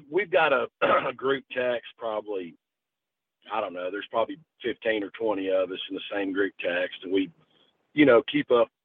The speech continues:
on a pretty regular basis, two or three times a week. It'll fire up. Uh,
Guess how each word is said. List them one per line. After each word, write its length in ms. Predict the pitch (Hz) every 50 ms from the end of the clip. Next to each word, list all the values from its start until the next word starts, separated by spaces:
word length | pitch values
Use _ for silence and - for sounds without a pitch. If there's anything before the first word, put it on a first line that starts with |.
| _ _ _ -
on 140 | 127 123
a 40 | 113
pretty 260 | - - 135 127 120
regular 460 | 113 110 113 113 113 107 110 104 104 95
basis, 540 | 87 104 101 101 104 98 - - 101 95 - - - - _ _ _ _
two 100 | - 127
or 60 | 117 -
three 160 | - 110 104
times 360 | - - 107 104 101 98 90 104
a 20 | 98
week. 300 | 92 98 98 98 95 - - 101
It'll 240 | 95 92 92 90 - _ _ _ _ _ _ _ _ _ _ _ - -
fire 440 | 131 117 113 117 117 113 110 104 104
up. 300 | 104 104 104 107 104 - _ 104
Uh, 140 | 95 92